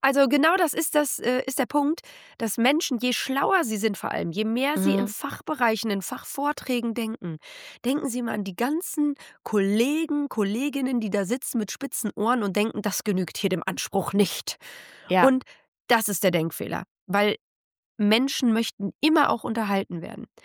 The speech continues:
Speaker 1: Und es gibt ja auch immer da die Frage, in welchem Kontext stehe ich und spreche ich hier gerade? Na klar, wenn du vor Fachkollegium sprichst, selbst da darfst du ein Bild verwenden.
Speaker 2: Mhm.
Speaker 1: Aber klar müssen da vielleicht mehr Zahlen, Daten, Fakten, Infos rein, neue Studien, Statistiken.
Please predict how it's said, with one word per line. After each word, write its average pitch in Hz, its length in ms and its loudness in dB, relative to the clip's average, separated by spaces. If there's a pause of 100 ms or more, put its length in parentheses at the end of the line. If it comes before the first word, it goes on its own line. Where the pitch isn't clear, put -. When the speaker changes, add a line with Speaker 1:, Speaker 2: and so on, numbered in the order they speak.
(260)
Speaker 1:
Und 214 140 2
es - 280 -2
gibt - 220 -2
ja 220 140 4
auch 202 60 -4
immer 254 260 2
da 220 160 4
die 208 100 0
Frage, 220 360 2
in 202 80 2
welchem 202 260 0
Kontext 277 480 0
stehe 190 240 2
ich 180 180 -6
und 180 120 -8
spreche 196 300 -4
ich - 80 -8
hier 180 140 -4
gerade? 240 480 -4 (520)
Na 190 100 -2
klar, 226 540 2
wenn 214 120 2
du 196 80 0
vor 185 220 -2
Fachkollegium 214 920 0
sprichst, - 640 -6 (360)
selbst - 280 -2
da 220 120 6
darfst 277 220 2
du 247 60 0
ein 196 80 -2
Bild 190 180 0
verwenden. 214 640 -2 (360)
Speaker 2:
Mhm. 190 400 2
Speaker 1:
Aber 190 400 2
klar 208 320 4
müssen 220 240 0
da 202 100 4
vielleicht 196 400 0
mehr 190 240 2
Zahlen, 190 340 0
Daten, 190 280 2
Fakten, - 340 -4
Infos 202 540 -4
rein, 185 200 2
neue 185 240 2
Studien, 196 440 -2
Statistiken. - 800 -4